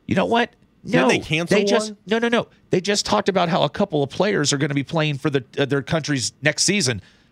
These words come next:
Speaker 1: I think it's next year.
Speaker 2: 'Cause I remember the U S of A won it, like, back in twenty sixteen or whatever,
Speaker 1: So
Speaker 2: 'cause
Speaker 1: then
Speaker 2: it
Speaker 1: do the math. Sixteen, seventeen,
Speaker 2: so that
Speaker 1: eighteen, nineteen.
Speaker 2: should have happened in twenty, right?
Speaker 1: No,
Speaker 2: Or
Speaker 1: nineteen.
Speaker 2: nineteen, okay.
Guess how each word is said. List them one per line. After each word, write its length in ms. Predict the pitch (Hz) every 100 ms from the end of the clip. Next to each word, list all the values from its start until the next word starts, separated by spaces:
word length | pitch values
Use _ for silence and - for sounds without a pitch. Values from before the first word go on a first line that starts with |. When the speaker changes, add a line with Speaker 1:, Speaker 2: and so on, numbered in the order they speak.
| _
Speaker 1:
I 120 | 117
think 280 | 127 160 -
it's 180 | 175 -
next 300 | 165 175 113
year. 360 | 180 254 - - - _ _ _ _ _ _ _ _ _ _
Speaker 2:
'Cause 120 | -
I 60 | 131
remember 420 | 139 165 170 156
the 120 | 143
U 260 | 135 151 151
S 160 | 139 143
of 120 | 120
A 200 | 135 135
won 260 | 117 120
it, 100 | 117 107
like, 160 | 107
back 240 | 107 113 113
in 80 | 104
twenty 320 | - 127 107
sixteen 640 | - - - - 120 123
or 80 | 107
whatever, 420 | 90 92 90 95
Speaker 1:
So 100 | 101
Speaker 2:
'cause 60 | -
Speaker 1:
then 80 | 151
Speaker 2:
it 40 |
Speaker 1:
do 100 | 156
the 80 | 156
math. 340 | 160 175 101 - -
Sixteen, 440 | - 147 - 160
seventeen, 360 | 151 143 151 160
Speaker 2:
so 40 |
that 40 | 147
Speaker 1:
eighteen, 300 | 156 196 175
nineteen. 360 | 117 107 113
Speaker 2:
should 200 | 147 135
have 80 | 120
happened 340 | 127 127 123
in 240 | 117 113 101
twenty, 420 | - - 147 120 90
right? 340 | 95 104 131
Speaker 1:
No, 160 | 98 98
Speaker 2:
Or 60 |
Speaker 1:
nineteen. 500 | 110 110 107 139 87 - _ - _
Speaker 2:
nineteen, 500 | 107 117 110 98 98
okay. 420 | 107 - 95 113